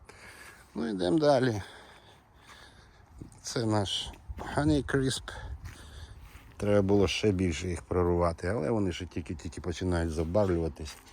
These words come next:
От. І персик, е, Extreme чотириста тридцять шостий, абсолютно дерев'яний. Ну,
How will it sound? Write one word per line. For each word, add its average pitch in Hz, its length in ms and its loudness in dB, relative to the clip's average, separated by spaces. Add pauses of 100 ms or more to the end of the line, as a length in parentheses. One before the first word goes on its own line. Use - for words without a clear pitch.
(2250)
От. 87 440 -2 (300)
І 175 440 2 (220)
персик, 131 520 -2 (1200)
е, 98 560 0
Extreme 123 420 0
чотириста 110 560 0
тридцять 107 400 -2
шостий, 95 460 0
абсолютно 104 540 0
дерев'яний. 87 800 0 (1200)
Ну, 107 260 -6